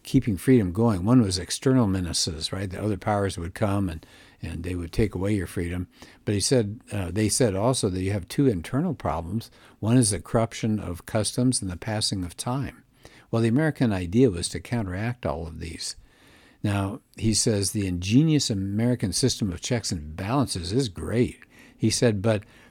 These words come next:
there's a bigger part of what they did to solve this problem of the loss of freedom." It was, uh, he calls it the eternal triangle of freedom.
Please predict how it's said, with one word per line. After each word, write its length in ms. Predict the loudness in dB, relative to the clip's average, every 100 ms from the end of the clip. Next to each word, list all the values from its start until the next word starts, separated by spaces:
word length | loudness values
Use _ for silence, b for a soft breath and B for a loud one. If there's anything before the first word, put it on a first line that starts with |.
| B
there's 200 | -2 0
a 100 | 0
bigger 380 | -4 -2 2 2
part 400 | 0 0 0 0
of 240 | -2 -6 -2
what 200 | -2 -2
they 120 | -6
did 300 | -2 -4 -4
to 120 | -4
solve 360 | -2 -2 -2 -4
this 160 | -4
problem 500 | -4 -4 -2 -2 -4
of 120 | -4
the 100 | -8
loss 360 | -8 -4 -2 -4
of 100 | -6
freedom." 400 | -2 -2 -2 -8 B B B B B
It 60 | -2
was, 260 | 0 2
uh, 120 | 2 2
he 140 | 2
calls 280 | 4 4 2
it 100 | -2
the 140 | -6
eternal 480 | -4 0 4 4 2 b b
triangle 600 | -4 2 4 4 2 0
of 140 | -4 -8
freedom. 540 | 0 2 2 -2 -10